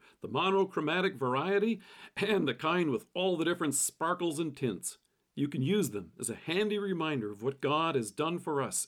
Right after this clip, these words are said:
in the Christmas gift of his Son. Let us pray.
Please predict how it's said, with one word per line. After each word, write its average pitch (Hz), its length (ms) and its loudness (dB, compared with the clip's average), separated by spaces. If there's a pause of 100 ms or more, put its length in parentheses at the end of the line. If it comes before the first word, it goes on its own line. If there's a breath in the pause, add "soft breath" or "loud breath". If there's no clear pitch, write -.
in 110 140 -14
the 95 80 -16
Christmas - 520 -6
gift 160 280 -4
of 110 160 -6
his 147 260 -4
Son. 104 260 -8 (760)
Let 247 140 0
us 180 160 -2
pray. 95 440 -2